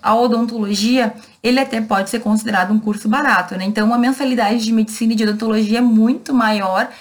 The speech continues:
do que uma mensalidade de direito. Vai depender da tua cidade, vai depender de quanto tu tá pagando, vai depender do tipo de instituição que tu tá matriculado. Então, assim, tudo isso é muito relativo.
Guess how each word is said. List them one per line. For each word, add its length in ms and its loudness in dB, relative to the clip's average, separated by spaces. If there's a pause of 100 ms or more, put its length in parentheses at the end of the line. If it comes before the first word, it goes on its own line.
(160)
do 80 0
que 140 0
uma 80 4
mensalidade 680 0 (280)
de 260 2
direito. 580 -2 (440)
Vai 300 4
depender 540 2
da 100 -2
tua 220 -8
cidade, 560 2
vai 180 0
depender 340 -4
de 140 -6
quanto 320 -4
tu 80 -18
tá 140 -2
pagando, 560 0
vai 260 2
depender 540 0
do 120 -6
tipo 320 -4
de 140 2
instituição 580 0
que 120 -4
tu 140 -10
tá 220 -2
matriculado. 760 0
Então, 180 -2
assim, 320 -2 (340)
tudo 280 -2
isso 340 -2
é 80 0
muito 320 4
relativo. 880 -2